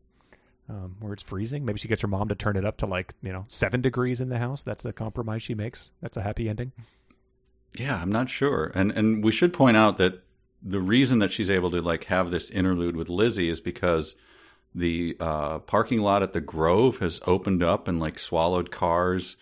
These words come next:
Speaker 2: and one of the superhero models has
Speaker 1: Oh.
Speaker 2: sort of flown out of it or something.
Speaker 1: Yeah, the teleportation, uh,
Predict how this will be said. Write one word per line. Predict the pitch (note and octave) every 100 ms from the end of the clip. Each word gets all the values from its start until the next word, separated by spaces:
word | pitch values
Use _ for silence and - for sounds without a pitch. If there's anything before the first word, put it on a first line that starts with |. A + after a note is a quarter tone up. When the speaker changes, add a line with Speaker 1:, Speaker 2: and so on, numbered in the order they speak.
| _ _ _ -
Speaker 2:
and | F2 E2+
one | F2
of | F2
the | F2 E2 E2
superhero | F2 - - F2 F#2+ E2+ F2+ F2
models | D#2+ D#2 E2+ G2 F#2
has | F2+ D2+ -
Speaker 1:
Oh. | C3+
Speaker 2:
sort | C3+ D#2+
of | -
flown | - F2 F2 F#2 F2
out | E2+ F#2
of | G2+
it | G#2+ G#2
or |
something. | F#2+ A#2 A#2
Speaker 1:
Yeah, | A#2
the | A2
teleportation, | - B2+ B2+ C3+ A#2+ A#2 A#2+ B2 A2 G#2+
uh, | A2 A2+